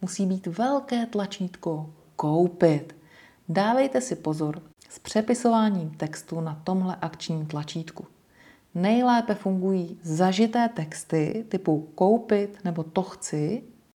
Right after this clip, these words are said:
V tuhle rozhodující chvíli, kdy zákazník stojí s prstem nad tlačítkem, se nevyplácí příliš velká kreativita.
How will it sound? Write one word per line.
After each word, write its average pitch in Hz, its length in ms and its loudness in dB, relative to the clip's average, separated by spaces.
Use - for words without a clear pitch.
V - 60 -20
tuhle 247 340 4
rozhodující 226 720 6
chvíli, 214 800 2
kdy 180 140 4
zákazník 196 720 4
stojí 185 280 0
s - 180 -10
prstem 240 1040 6
nad 220 260 0
tlačítkem, 185 880 0
se - 200 -4
nevyplácí 214 1080 2
příliš 175 800 -6
velká 160 520 -4
kreativita. 156 720 -2